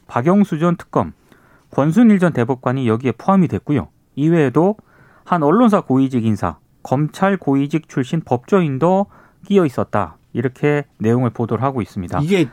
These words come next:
Speaker 2: 증언입니까? 아니면은 뭐
Speaker 1: 증언입니다.
Speaker 2: 문서가 있는 건 아니고요.
Speaker 1: 네.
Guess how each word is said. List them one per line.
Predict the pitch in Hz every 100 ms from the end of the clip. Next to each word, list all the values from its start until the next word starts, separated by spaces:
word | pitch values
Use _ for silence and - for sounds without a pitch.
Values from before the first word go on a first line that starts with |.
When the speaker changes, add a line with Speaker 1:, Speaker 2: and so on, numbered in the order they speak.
| -
Speaker 2:
증언입니까? | 165 180 220 220 190 - 139 120
아니면은 | 107 131 143 135 117
뭐 | 107
Speaker 1:
증언입니다. | 110 180 185 117 85 - - -
Speaker 2:
문서가 | 131 156 190 233 220
있는 | 156 131
건 | 143
아니고요. | 214 107 104 143 127
Speaker 1:
네. | 120 92